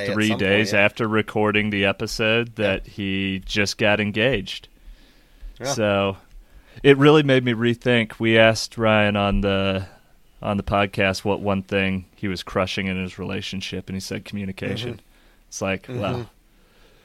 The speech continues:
Speaker 1: it has so much more credit now.
Speaker 2: Yeah. Uh, you know, I almost, eh, kind of in jest, kind of poking, because that's what I do, asked him,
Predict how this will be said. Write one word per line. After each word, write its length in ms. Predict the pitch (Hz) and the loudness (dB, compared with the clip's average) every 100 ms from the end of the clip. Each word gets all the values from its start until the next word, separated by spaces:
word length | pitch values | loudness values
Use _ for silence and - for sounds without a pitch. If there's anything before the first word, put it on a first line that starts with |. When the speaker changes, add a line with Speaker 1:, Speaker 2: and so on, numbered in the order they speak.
| _ _ _ - - | _ _ _ -20 -4
Speaker 1:
it 180 | 120 | -2
has 220 | 110 110 95 | 2 2 0
so 420 | - 127 117 104 | 0 4 6 4
much 320 | 98 98 - | 2 -2 -4
more 160 | 107 98 | -4 -4
credit 420 | - 107 117 - | -2 0 0 -2
now. 280 | 90 87 - _ _ _ _ _ _ _ _ - | -8 -10 -14 _ _ _ _ _ _ _ _ -16
Speaker 2:
Yeah. 440 | 110 117 110 98 - _ _ _ _ _ - | -6 -4 -2 -4 -12 _ _ _ _ _ -6
Uh, 60 | 156 | -4
you 120 | 180 | 2
know, 140 | 185 175 | 6 8
I 160 | 165 | 8
almost, 720 | 170 170 180 156 147 - - - _ _ | 6 6 4 2 -2 -6 -14 -18 _ _
eh, 280 | 85 85 135 | -16 -14 -12
kind 240 | - 175 180 | -4 0 2
of 100 | 156 | 2
in 180 | 151 135 | 0 -2
jest, 400 | 143 143 - - | -2 -2 -4 -8
kind 240 | 147 135 | -6 -6
of 100 | - | -6
poking, 420 | 135 135 139 131 | -6 -8 -8 -10
because 200 | 117 120 | -10 -10
that's 180 | 127 - | -10 -8
what 80 | 131 | -4
I 120 | 113 | -4
do, 320 | 101 120 120 - _ - _ _ _ _ - | -4 -6 -6 -10 _ -20 _ _ _ _ -2
asked 380 | 135 139 - - | -2 -2 -6 -10
him, 320 | 110 101 | -8 -10